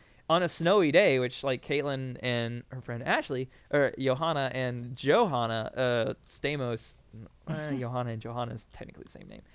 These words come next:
Speaker 1: but, um, Josie and the Stamo cats, but, uh, they went hiking and it, like, started snowing, and, like, that rock face got pretty tough to deal with for,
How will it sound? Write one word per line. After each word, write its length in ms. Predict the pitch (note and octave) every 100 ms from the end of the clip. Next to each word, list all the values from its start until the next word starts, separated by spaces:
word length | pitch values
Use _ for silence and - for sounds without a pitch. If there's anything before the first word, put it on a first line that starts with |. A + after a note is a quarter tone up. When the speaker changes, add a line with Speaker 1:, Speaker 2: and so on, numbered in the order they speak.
| - - -
Speaker 1:
but, 420 | - D3 C3 B2+
um, 460 | C3+ B2+ B2 A#2+ C3 _ _ _ -
Josie 540 | D#3 F#3+ C#3+ B2+ C3
and 380 | B2+ B2 A#2+ B2 G#2
the 80 |
Stamo 440 | A#2+ - D#3+ D#3 A2+
cats, 440 | B2+ B2 - - -
but, 340 | C#3 C3 A#2 _ - _ _
uh, 360 | C#3 C3+ B2+ A#2+
they 160 | C3 E3
went 120 | D3+
hiking 320 | D#3+ E3+ C#3
and 100 | C3
it, 60 | A#2+
like, 140 | B2
started 280 | - C#3+ C3
snowing, 460 | - D3 F3+ D3+ B2+
and, 80 | A#2+
like, 180 | A#2
that 180 | D#3+ A3+
rock 240 | C#3+ F#3 -
face 240 | C3+ B2
got 220 | A#2 -
pretty 200 | - C#3
tough 200 | C3 C#3+
to 60 | D#3
deal 200 | D3 B2
with 240 | A2+ A2
for, 220 | - C#3